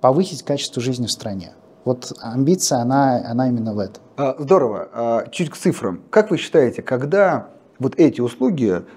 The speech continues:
Speaker 2: скажем так, не базовые, уже могут занимать в выручке компании более существенную роль? То есть какой это год по вашим планам?
Speaker 1: Здесь у нас конкретных, э, фи-, финансовых, э, планов,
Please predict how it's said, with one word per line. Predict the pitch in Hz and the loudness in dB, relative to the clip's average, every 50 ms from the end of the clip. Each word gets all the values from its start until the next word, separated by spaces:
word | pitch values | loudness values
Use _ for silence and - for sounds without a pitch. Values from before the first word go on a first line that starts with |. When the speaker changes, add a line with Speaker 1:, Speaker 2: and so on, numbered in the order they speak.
| - - | -16 -8
Speaker 2:
скажем | - 127 113 117 110 | -4 -2 0 0 0
так, | 120 107 - - | -2 -4 -2 0
не | 143 143 | 0 2
базовые, | 131 123 135 117 104 90 101 98 90 95 92 92 82 | 4 4 4 4 2 0 -6 -8 -6 -6 -6 -6 -6
уже | - 131 127 131 165 196 180 | -6 -4 -2 2 2 2 2
могут | 156 180 143 156 165 156 139 120 - - - - | 0 -2 -4 -2 -2 0 -2 -2 -4 -6 -14 -10
занимать | 113 113 120 117 127 135 147 160 151 131 107 - - | -6 -4 0 2 2 2 2 2 2 0 0 -4 -8
в | 110 | -6
выручке | 110 127 147 147 127 104 - - 120 | -2 2 2 2 2 0 -2 -4 -6
компании | - 127 127 147 214 226 208 175 139 | -4 -6 -6 -4 -2 0 0 0 0
более | 123 120 147 160 143 | 2 2 2 2 2
существенную | 123 - - - - 135 120 - - 120 117 113 110 107 - 120 | 2 -4 -6 -6 -4 -4 -4 -4 -2 -2 0 0 0 0 0 0
роль? | 120 110 90 | 0 0 0
То | - - | -2 -4
есть | - | -2
какой | - 147 - - 180 156 | -2 0 2 4 4 4
это | 110 131 | 4 2
год | 113 117 113 113 - - - - - _ _ _ _ _ _ _ _ _ | -2 -2 -2 -2 -4 -4 -8 -18 -20 _ _ _ _ _ _ _ _ _
по | - 113 110 | -2 0 2
вашим | 113 107 - - 107 | 2 2 0 -2 -6
планам? | 101 104 104 92 82 90 92 - _ _ - | -4 -2 -2 -2 -4 -6 -12 -16 _ _ -16
Speaker 1:
Здесь | 127 113 123 160 208 208 208 | -12 -2 2 4 4 4 2
у | 180 | 0
нас | 170 165 160 | -2 -2 -2
конкретных, | - - 156 151 151 - 180 180 170 160 143 131 120 - - - - - | 0 0 0 0 2 2 2 2 2 2 0 0 -2 -4 -8 -10 -6 -2
э, | 131 120 120 123 123 120 117 113 110 110 - - - - - - - - - - - - - | 0 2 2 2 0 0 -2 -4 -6 -8 -12 -18 -20 -20 -20 -20 -20 -20 -20 -20 -14 -8 -4
фи-, | 131 | -4
финансовых, | 120 - - 151 151 147 139 123 - - 113 107 104 - - - | -2 2 2 4 4 4 2 2 -2 -6 -6 -8 -8 -6 -2 -2
э, | 120 107 | -2 0
планов, | 107 - 139 135 135 127 117 107 98 | 2 4 4 4 4 4 0 -2 -6